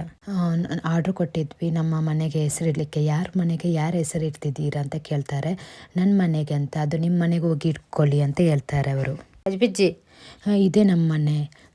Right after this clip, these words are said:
"ಆ, ನಾವು ತಗೊಂಡಿದ್ವಿ ಈ ಮನೆಯನ್ನ, ಯಾರಿಂದ ತಗೊಂಡಿ?" ಅಂತ ಕೇಳ್ತಾರೆ ಅವರು. ಏನ್ ಹೇಳ್ತೀರಾ? "ಹೌದು, ದು-, ದುಬೈ ಬಿಸಿನೆಸ್ ಮ್ಯಾನ್ ಇದ್ರು, ಅವರಿಂದ ತಗೊಂಡಿದ್ದೀವಿ" ಅಂತ. ಆ, ಅದಕ್ಕೆ ಅವ್ರು, "ಏನ್ ಹೇಳ್ತಿದ್ದೀರಾ ನೀವು?" ಅಂತ ಹೇಳ್ತಾರೆ. "ಯಾವುದೇ ಬಿಸಿನೆಸ್ ಅಲ್ಲ,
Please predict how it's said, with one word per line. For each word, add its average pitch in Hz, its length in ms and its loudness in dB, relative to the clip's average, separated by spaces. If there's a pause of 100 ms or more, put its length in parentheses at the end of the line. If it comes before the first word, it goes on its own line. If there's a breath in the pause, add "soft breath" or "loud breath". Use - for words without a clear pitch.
(100)
"ಆ, 165 160 0
ನಾವು 160 320 0
ತಗೊಂಡಿದ್ವಿ 160 680 0
ಈ 147 40 0
ಮನೆಯನ್ನ, 143 420 0 (120)
ಯಾರಿಂದ 160 520 2
ತಗೊಂಡಿ?" 143 500 0
ಅಂತ 147 360 -4
ಕೇಳ್ತಾರೆ 143 460 -4
ಅವರು. 135 320 -6 (180)
ಏನ್ 196 140 2
ಹೇಳ್ತೀರಾ? 175 460 -2
"ಹೌದು, 165 400 0
ದು-, 160 320 0
ದುಬೈ 170 280 4
ಬಿಸಿನೆಸ್ 175 520 4
ಮ್ಯಾನ್ 160 320 0
ಇದ್ರು, 151 540 -4
ಅವರಿಂದ 165 400 2
ತಗೊಂಡಿದ್ದೀವಿ" 151 720 -2
ಅಂತ. 143 180 -2 (540 loud breath)
ಆ, 165 200 2
ಅದಕ್ಕೆ 165 320 0
ಅವ್ರು, 165 120 4
"ಏನ್ 175 200 6
ಹೇಳ್ತಿದ್ದೀರಾ 156 500 2
ನೀವು?" 147 180 2
ಅಂತ 143 180 -2
ಹೇಳ್ತಾರೆ. 143 400 -2 (220)
"ಯಾವುದೇ 165 360 0
ಬಿಸಿನೆಸ್ 156 640 -2
ಅಲ್ಲ, 147 200 0